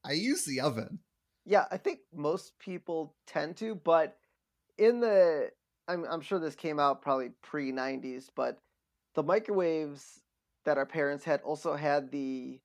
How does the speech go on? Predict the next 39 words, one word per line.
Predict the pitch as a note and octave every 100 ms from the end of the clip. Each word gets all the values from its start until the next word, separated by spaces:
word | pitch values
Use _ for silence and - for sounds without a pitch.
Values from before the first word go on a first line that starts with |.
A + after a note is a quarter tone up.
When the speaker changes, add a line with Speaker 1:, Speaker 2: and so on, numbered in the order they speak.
| _ _ _ -
Speaker 2:
thermometer | D3+ C3 C3+ D3 E3+ F#3 F#3 F#3+ _ _ _ _ _ _ _ _ _ _ -
Speaker 1:
Oh. | A#2 D#4+ A4 A#4 D#4+ -
Speaker 2:
that, | F#3 E3+ E3 - -
so | E3
you | C#3+
plug | G#3 A3
it | G3+
into | F#3+
the | E3+ E3
side | - D#3 E3
of |
the | D#3 D3
inside | D3+ D#3+
of | D#3
the |
microwave, | C3+ C3 C3+ C3+ C3 B2+ _
you | - C#3+
put | E3
it | D#3+
Speaker 1:
Yeah. |
Speaker 2:
in | D3+
the | C#3
meat, | C#3 E3+ C#3 C3+ - _ _ _ -
and | D#3+
the | D3+
microwave | E3+ F3 E3 D3+ D3 -
actually | D#3 D#3+ - D3 C3
dings | - F#3+ F3 D3+ D3 C#3+ C3+ -
when | D3+ D3+
the | C#3+ B2+
internal | E3 D#3+ D#3 C#3
temperature | C3+ D3+ D#3+ - C#3 B2
of | B2+ C3 B2 _ _ _
whatever | C#3+ D3 D3+ D#3+
you're | C#3
cooking | C3+ D#3 F3 G#3 A3+ - _ -
Speaker 1:
Yeah. | B2+ A#2
Speaker 2:
hits | D#3 -
the, | -